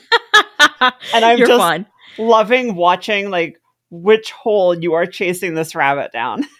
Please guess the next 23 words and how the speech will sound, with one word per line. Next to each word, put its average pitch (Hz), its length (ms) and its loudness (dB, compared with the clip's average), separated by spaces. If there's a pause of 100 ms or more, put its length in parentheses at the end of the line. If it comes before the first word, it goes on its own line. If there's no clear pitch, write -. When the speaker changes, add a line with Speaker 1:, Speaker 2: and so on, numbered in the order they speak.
(140)
Speaker 1:
<laughs> 349 100 -2 (3000)
'Cause, 226 120 -6
like, 240 160 2
there 254 140 2
is, 247 260 2
like, 254 140 2
a 254 80 4
really 208 500 -4
clear 185 480 -4
answer 170 480 -4
to - 180 -4
all - 380 -6
of 220 220 -6
this. - 760 -16 (260)
Speaker 2:
Okay, 262 200 2
thank 208 260 0
God. 156 360 0 (560)
Um, 170 480 0 (560)
also, 277 320 2
I 214 100 2
forgot 240 300 -2
to 226 80 -6
mention, 202 720 -2